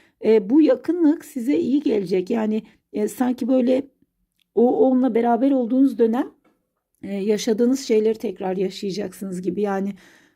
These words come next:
e, o dönem artık, e, nasıl bir şeyse, e, bilmiyorum ne yaşadıysanız,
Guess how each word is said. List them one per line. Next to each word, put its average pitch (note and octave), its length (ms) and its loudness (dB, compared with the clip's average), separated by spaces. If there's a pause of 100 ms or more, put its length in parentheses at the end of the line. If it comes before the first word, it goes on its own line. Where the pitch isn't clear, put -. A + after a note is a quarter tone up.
(100)
e, G3 440 0
o G#3 180 0
dönem A3+ 320 0
artık, A3+ 400 -6 (200)
e, F#3+ 280 -4
nasıl G#3+ 300 -6
bir A3+ 40 -2
şeyse, A#3+ 480 -2 (420)
e, F#3+ 320 -6
bilmiyorum G3+ 480 0
ne G#3+ 60 -4
yaşadıysanız, G#3 840 -6